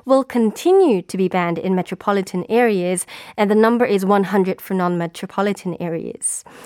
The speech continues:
Religious facilities are still required to refrain from hosting any private gatherings or meals other than their regular religious services.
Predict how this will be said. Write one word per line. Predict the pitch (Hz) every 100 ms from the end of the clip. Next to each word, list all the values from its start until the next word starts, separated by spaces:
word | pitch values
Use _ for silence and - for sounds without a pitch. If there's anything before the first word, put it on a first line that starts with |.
| - -
Religious | 214 226 285 320 -
facilities | 277 285 262 247 262 247
are | 196
still | 185 - 302 330
required | 349 330 269 247 220
to | 208
refrain | 202 - 202 196
from | 190 185
hosting | 202 226 - 214 220
any | 220
private | 214 - 202 175 185
gatherings | 196 202 202 202 196
or | - 185
meals | 190 190 220 359 - - - -
other | 220 220 214
than | 214 214
their | 196 185
regular | 226 262 226 175
religious | 165 190 185 175 -
services. | 190 170 170 185 339